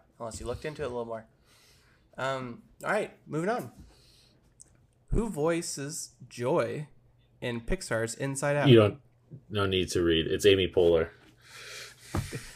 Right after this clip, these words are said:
Speaker 1: Would you like to hear the funny options for this
Speaker 2: I
Speaker 1: one?
Speaker 2: would like to hear the options, though.
Speaker 1: So, Tina Fey.
Speaker 2: Okay.
Speaker 1: Kathryn Hahn.
Speaker 2: Okay.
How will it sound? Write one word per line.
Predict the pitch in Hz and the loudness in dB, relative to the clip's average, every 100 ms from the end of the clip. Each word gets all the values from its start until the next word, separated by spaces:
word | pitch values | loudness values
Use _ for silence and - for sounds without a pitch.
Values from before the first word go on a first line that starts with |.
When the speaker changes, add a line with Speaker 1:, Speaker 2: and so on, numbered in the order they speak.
| - - | -18 -6
Speaker 1:
Would | 156 | -4
you | 160 | 2
like | 147 151 | 2 2
to | 160 | 0
hear | 151 | 2
the | 135 | 2
funny | - 135 127 135 135 - | 2 2 4 4 4 4
options | 104 - 139 139 | 4 4 0 2
for | 139 | 4
this | 143 | 12
Speaker 2:
I | 131 | 12
Speaker 1:
one? | 143 | 12
Speaker 2:
would | |
like | 156 143 | 12 12
to | 127 | 12
hear | 127 | 12
the | 113 | 12
options, | 107 104 - 87 80 | 12 10 8 -4 -2
though. | 80 76 - - - - - - - - - - | -2 -2 -6 -20 -20 -20 -20 -20 -20 -18 -18 -16
Speaker 1:
So, | - 139 131 127 - - - - | -4 2 4 2 0 -14 -20 -10
Tina | - 160 185 | -2 0 2
Fey. | 107 - - - - _ _ 120 | 2 0 -8 -20 -20 _ _ 0
Speaker 2:
Okay. | 131 95 92 - - - - - - _ _ _ - | 4 4 4 -2 -12 -20 -20 -20 -20 _ _ _ 0
Speaker 1:
Kathryn | 151 151 175 175 | 2 2 2 0
Hahn. | 151 117 117 165 - _ _ _ _ _ _ _ _ | 2 2 2 -2 -14 _ _ _ _ _ _ _ _
Speaker 2:
Okay. | 107 104 87 120 | 2 4 6 4